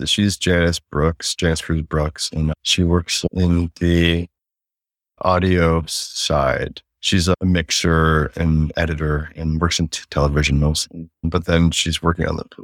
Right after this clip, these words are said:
re-, records with me. And, like, right around when we first started dating, I did a session for fifty Cent, which then was kind of a big break for me because then I got the artist visa that I needed.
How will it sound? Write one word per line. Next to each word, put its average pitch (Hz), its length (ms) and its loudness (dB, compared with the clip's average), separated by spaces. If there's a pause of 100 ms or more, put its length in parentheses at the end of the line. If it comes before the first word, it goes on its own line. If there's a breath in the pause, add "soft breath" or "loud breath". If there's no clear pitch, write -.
re-, 78 200 -6 (120)
records 82 380 -2
with - 160 -12
me. 82 260 -4 (560)
And, 95 280 0
like, 92 200 0
right 92 180 2
around 92 240 2
when 87 100 2
we 87 80 0
first 80 240 -2
started 82 220 0
dating, 78 380 -2
I 76 200 -2 (360)
did 78 120 -6
a 78 60 -4
session 76 520 -2
for 71 300 -10
fifty 78 320 -4
Cent, 87 460 -2
which - 260 -4
then 80 360 -2 (180)
was 104 400 2
kind 104 240 2
of 90 80 2
a 90 80 0
big 82 300 -2
break 82 240 2
for - 140 -2
me 82 120 2
because 78 340 -6
then 73 120 -2
I 69 100 0
got 67 440 -2
the 71 120 2
artist 65 300 0
visa 71 260 -2
that 71 160 -4
I 71 80 0
needed. 73 460 -2